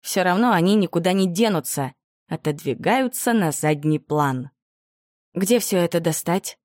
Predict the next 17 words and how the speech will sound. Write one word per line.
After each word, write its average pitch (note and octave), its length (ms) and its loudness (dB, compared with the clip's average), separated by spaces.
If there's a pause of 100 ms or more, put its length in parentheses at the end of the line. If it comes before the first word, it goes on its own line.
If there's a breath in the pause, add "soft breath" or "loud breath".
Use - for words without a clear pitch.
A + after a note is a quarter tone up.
(520)
С - 100 -8
расстановкой E3+ 640 0
спрашиваю D#3 640 0
я. C#3+ 300 -2 (840)
«На C#4 200 4
территории C#4 560 2
Академии C4 600 2
есть A#3+ 260 0
магазин A#3 580 2
«Мисс A#3 220 2
Глория», G3 640 0 (420 soft breath)
но C4+ 540 2
ассортимент B3 1200 0
там...» G#3 440 0 (680)
Ника D3+ 340 0
морщит D3+ 480 -2
носик. - 500 -4